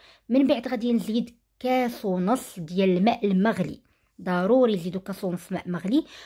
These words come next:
وحاولوا ديروه فشي كاسرونه وتبعدوا يديكم باش ما ي-، داك البخار اللي كيطلع ما يحرقش لكم يديكم.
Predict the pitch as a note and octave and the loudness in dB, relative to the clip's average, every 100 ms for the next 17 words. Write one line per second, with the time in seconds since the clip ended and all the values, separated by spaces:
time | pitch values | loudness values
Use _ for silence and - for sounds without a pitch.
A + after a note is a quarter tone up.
0 | - G#3 - A#3+ A#3+ A#3 A#3+ G#3 - A#3+ | -16 -8 -2 0 0 0 2 2 0 -8
1 | A#3+ A#3 C#4+ C#4 G3 F3 A3+ F#3+ - A#3 | -8 -4 -4 -4 -8 -4 -2 -4 -6 -8
2 | E4 E4+ G3 A3 C4 A#3+ A#3+ G3 - G3+ | -6 -6 -4 -4 -2 0 0 0 -2 -2
3 | - A3+ G#3 G3+ A3 G#3+ E4 D4+ - - | -6 -6 -6 -8 -8 -8 -2 -2 -4 -20
4 | - _ G3+ G#3 - B3 - - G3 - | -20 _ -4 -2 -2 -4 -4 -4 -4 -2
5 | F3+ E3+ - - - | 0 0 -4 -14 -16